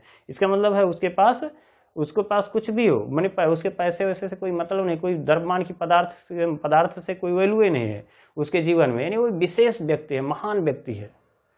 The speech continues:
क्लियर? यानी वो द्रव्यमान पर निर्भर नहीं कर रहा है, पदार्थ की मात्रा पर निर्भर करें कि उसके पास प्रॉपर्टी क्या है, क्या है, ऐसा कुछ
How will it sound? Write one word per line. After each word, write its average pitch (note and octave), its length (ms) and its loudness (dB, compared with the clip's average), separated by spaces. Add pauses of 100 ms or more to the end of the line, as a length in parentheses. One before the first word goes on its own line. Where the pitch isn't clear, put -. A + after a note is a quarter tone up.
(120)
क्लियर? A3 180 6
यानी F3 220 2
वो G#3+ 140 2
द्रव्यमान F3 480 2
पर G#3 140 -2
निर्भर F3+ 360 -2 (320)
नहीं F3 240 -2
कर G#3+ 140 2
रहा F#3 120 0
है, F3 60 2
पदार्थ E3+ 400 -2
की F#3 100 -2
मात्रा F3 400 -2
पर G3+ 140 -4
निर्भर F3 240 0
करें E3+ 260 0
कि E3+ 80 -8
उसके D#3+ 240 -4
पास E3 180 -4
प्रॉपर्टी D#3 520 0
क्या D3 180 -2
है, C#3+ 100 -2
क्या D3+ 200 -4
है, A#2+ 240 -2
ऐसा C3+ 220 0
कुछ F3 300 -4